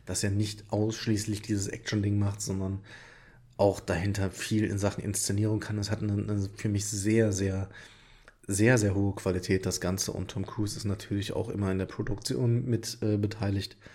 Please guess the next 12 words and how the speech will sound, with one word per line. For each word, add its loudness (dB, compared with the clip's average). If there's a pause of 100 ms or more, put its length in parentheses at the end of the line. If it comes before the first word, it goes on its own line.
(1700)
Ähm, 2 (640)
für -2
mich 4
hat 2
die 6
Serie 4
so 4
ein 2
bisschen 2
einen 2
Neustart 2
gekriegt -4